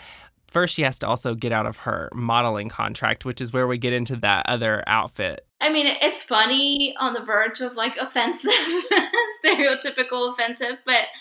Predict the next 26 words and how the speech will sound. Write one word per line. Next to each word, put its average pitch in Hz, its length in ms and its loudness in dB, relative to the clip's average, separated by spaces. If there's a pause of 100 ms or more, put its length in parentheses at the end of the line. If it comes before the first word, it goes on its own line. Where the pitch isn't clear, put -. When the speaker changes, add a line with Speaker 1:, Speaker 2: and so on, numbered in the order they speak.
(360)
Speaker 2:
I 254 120 2
mean, 254 220 2
she 285 240 -4
really 247 280 -4
went 208 280 -6
for 180 220 -8
it. 160 220 -6
And 196 120 -2
I 220 120 0
think 233 180 -6
it 220 60 -4
also 226 280 -2
shows 233 360 -4
her 254 100 -8
maturity 254 580 -2
and 226 120 -6
her 208 100 -8
self-confidence, 202 1040 -6 (320)
where, 202 160 -2
like, 202 100 -6
a 202 40 -12
typical 220 320 -10
teenager 196 600 -10
would 170 540 -6 (720)
be 196 300 -2
horrified 196 840 2